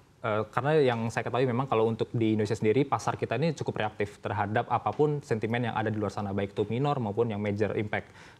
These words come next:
Nah, dengan adanya underweight ini dari Morgan Stanley tentu akan memberikan dampak yang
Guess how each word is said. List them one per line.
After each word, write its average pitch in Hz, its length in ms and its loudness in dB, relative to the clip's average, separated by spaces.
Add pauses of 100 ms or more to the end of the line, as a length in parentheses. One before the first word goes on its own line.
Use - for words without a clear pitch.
Nah, 107 80 2
dengan 113 240 2
adanya 110 480 2
underweight 110 400 2
ini 120 240 0
dari 113 80 0
Morgan 104 240 -2
Stanley 110 320 -2
tentu 113 240 -2
akan 110 240 -2
memberikan 107 640 0
dampak 104 400 -4
yang 101 320 -2